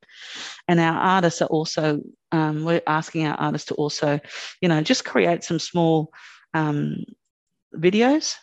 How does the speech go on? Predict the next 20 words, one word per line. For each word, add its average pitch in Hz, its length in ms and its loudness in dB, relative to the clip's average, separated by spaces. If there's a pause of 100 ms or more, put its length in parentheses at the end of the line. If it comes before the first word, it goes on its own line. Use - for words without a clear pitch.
(140)
so - 200 0
that 170 140 0
we 180 100 4
can 175 160 0
actually 156 300 0
teach - 600 -4 (460)
other 175 240 2
Aboriginal 156 380 0
and 151 80 -2
Torres 160 200 0
Strait - 140 -4
Islander 151 140 -2
people, - 280 -6
other 175 200 0
Indigenous 156 440 -2
people 165 300 -2
globally, 202 680 0 (640)
how 185 480 0
to 160 420 2 (160)
create 156 640 0